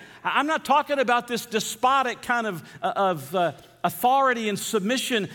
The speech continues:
that's in the Roman world. Where there's headship, there is partnership." As a matter of fact, in the home, the apostle says, the apostle Paul says to husbands, "We ought to love our wives like Christ loved the church."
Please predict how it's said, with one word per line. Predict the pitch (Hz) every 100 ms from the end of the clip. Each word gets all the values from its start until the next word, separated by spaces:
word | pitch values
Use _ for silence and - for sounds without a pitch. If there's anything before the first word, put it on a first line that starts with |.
| -
that's | 214
in | 262 254
the | 226
Roman | 226 285 269 254
world. | 226 220 180 143 - -
Where | 240
there's | 254 240 -
headship, | 294 302 220 285 254 - -
there | 190 202
is | 190 156 - - - _ _ _ _ _ _ _ _ _ _ _ _
partnership." | - 190 180 147 123 - 139 110 107 - _ _ _ _ _ _
As | -
a |
matter | 127 143
of | 139
fact, | 156 147 147
in |
the | 127
home, | 123 156 143
the | 120
apostle | 120 151 160 123
says, | 120 135 131 120 - - _ _ -
the | 120
apostle | 160 156 151
Paul | 123 160 143
says | - 147 135
to | 127
husbands, | 156 170 131 113
"We | 139
ought | 160
to |
love | 123 127 143
our | 139 131
wives | 131 147 143 117
like | 131 143 - -
Christ | - 170 170 160 - - _ -
loved | 139 151 151 117
the | 110
church." | - - 185 - - -